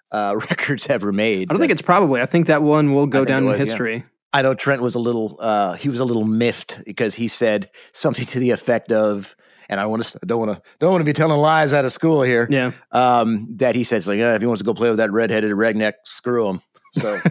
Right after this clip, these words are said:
Speaker 2: <laughs>
Speaker 1: but they've, uh, obviously patched it up and everything is,
Speaker 2: Yeah.
Speaker 1: uh, wonderful in, in Nine Inch Nails land.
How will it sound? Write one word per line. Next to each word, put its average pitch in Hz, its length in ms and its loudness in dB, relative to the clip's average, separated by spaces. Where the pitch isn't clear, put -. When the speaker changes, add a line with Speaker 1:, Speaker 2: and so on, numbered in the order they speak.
Speaker 2:
<laughs> 165 560 -6
Speaker 1:
but - 840 -8
they've, 143 200 2
uh, 117 220 4
obviously 117 400 2
patched 98 320 -2
it 95 40 0
up 87 140 -2
and 80 80 -6
everything 85 340 -6
is, 82 100 -4
Speaker 2:
Yeah. 120 160 0
Speaker 1:
uh, 80 180 -6
wonderful 95 500 -2
in, 87 260 -4
in 85 120 -8
Nine 85 180 -4
Inch 87 160 -8
Nails 80 220 -6
land. 78 260 -10